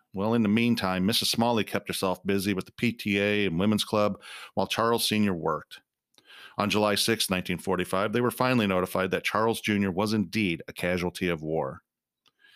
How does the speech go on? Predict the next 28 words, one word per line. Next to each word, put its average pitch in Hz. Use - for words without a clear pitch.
He 147
is 160
memorialized 113
on 95
the 90
tablets 113
of 95
the 95
missing 95
at 92
the 90
Rhone 107
American 98
Cemetery 85
in 85
France. -
Charles 160
Senior 135
would 110
die 104
suddenly 101
in 87
nineteen 98
forty-eight 98
to 92
a 87
heart 90
attack, 80